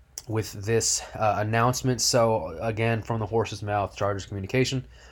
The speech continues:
The, the Chargers are promoting Ryan Groy, offensive guard. They're promoting linebacker Malik Je-, uh, Jefferson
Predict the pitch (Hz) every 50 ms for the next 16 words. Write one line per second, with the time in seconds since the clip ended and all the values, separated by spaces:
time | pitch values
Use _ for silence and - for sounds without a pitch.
0 | - - - - - 110 110 107 101 107 - 165 165 175 170 151 139 - 135 131
1 | 127 123 120 113 110 107 107 107 104 101 101 95 117 160 196 190 190 185 - -
2 | - - - 98 - 95 - 98 92 95 127 131 131 123 123 120 117 117 117 107
3 | - - 107 104 104 101 98 95 95 95 95 92 95 95 92 - 95 92 95 92
4 | 90 - - - 117 113 - 113 101 98 95 95 151 165 - 165 147 170 165 147